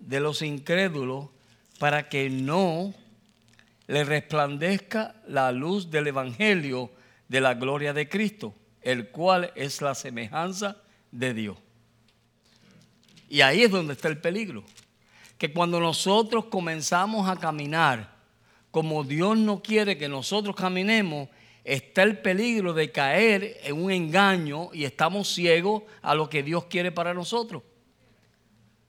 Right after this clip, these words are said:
Nos explican la palabra de Dios, nos hablan la palabra de Dios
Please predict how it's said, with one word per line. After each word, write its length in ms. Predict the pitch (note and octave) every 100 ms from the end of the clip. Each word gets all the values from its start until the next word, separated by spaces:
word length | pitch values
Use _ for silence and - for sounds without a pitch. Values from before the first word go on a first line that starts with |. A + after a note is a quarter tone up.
| _ _ -
Nos 240 | D#3+ F3
explican 680 | F3 E3+ F3+ G#3+ C4 B3+ A3+
la 140 | G#3
palabra 440 | F3 E3 F3+ G3 F#3+
de 140 | E3+
Dios, 440 | C#3 B2 B2 C#3+ E3
nos 240 | D#3+ C3+
hablan 380 | F3 A3+ B3 A3
la 160 | F#3+
palabra 400 | E3+ D#3 F#3 G3+ F#3+
de 140 | F3+
Dios 360 | D3 D3 C#3+